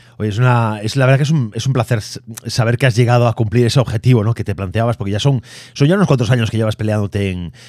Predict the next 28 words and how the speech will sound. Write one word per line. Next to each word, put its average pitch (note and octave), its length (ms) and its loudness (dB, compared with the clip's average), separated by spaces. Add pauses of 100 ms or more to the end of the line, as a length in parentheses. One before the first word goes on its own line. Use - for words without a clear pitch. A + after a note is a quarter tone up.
(120)
en A2 120 -2
el A2 100 0
gallego, G2 320 -2
¿no? G#2 120 -4
Que F#2+ 100 -6
llevas G#2+ 220 -2
ya, G2+ 680 0 (300)
eh, F#2 720 -4 (220)
llevas C3+ 340 0
siguiendo, D3+ 540 0
no D#3+ 160 0
sé - 100 -4
si D#3 120 -2
con C3+ 120 2
la A#2+ 80 4
regularidad A2+ 500 2
total C3+ 480 -2
del G2 200 -4
campeonato, G#2+ 440 -2
pero A2+ 140 -2
bueno, B2 180 0
desde E2+ 200 -8
el - 20 -8
campeonato G2 380 -4
yo C#3+ 80 0
creo C#3 100 0
que C3 60 2
desde, G#2+ 340 0